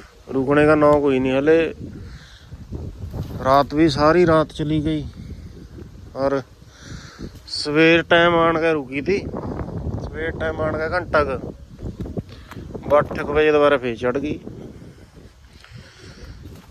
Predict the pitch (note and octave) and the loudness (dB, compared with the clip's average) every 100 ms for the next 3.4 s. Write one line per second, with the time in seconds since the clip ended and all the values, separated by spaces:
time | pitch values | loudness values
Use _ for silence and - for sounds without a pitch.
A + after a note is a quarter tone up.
0 | C3 C3+ C#3+ D3 D3 C#3 C#3 D3 D3 C#3+ | 0 4 6 6 4 2 2 0 0 -2
1 | D#3 E3+ D#3+ C#3+ C#3+ C#3 B2+ A#2 A2+ C3 | 0 2 2 2 0 0 0 -2 -4 -6
2 | - - - - - - - - - - | -10 -12 -12 -10 -8 -10 -14 -20 -20 -20
3 | - C#3 C#3+ | -10 -4 -4